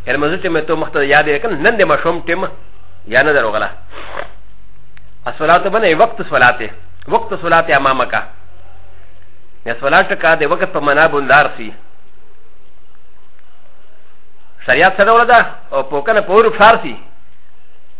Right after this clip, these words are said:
چا سره ملاقات وعده وکړي، آتی کا صلاة ظهر. آتی کا صلاة ظهر کنه.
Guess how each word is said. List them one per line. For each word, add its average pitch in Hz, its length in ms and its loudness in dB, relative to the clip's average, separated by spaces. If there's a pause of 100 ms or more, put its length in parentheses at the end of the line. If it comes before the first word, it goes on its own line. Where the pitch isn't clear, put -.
(360)
چا 180 120 4
سره 180 160 2
ملاقات 170 460 4
وعده 185 260 6
وکړي، 185 220 -2
آتی 185 380 2
کا 190 240 4
صلاة 175 360 6
ظهر. 143 360 2 (380)
آتی 160 320 2
کا 214 180 2
صلاة 175 280 4
ظهر 160 200 2
کنه. 247 220 2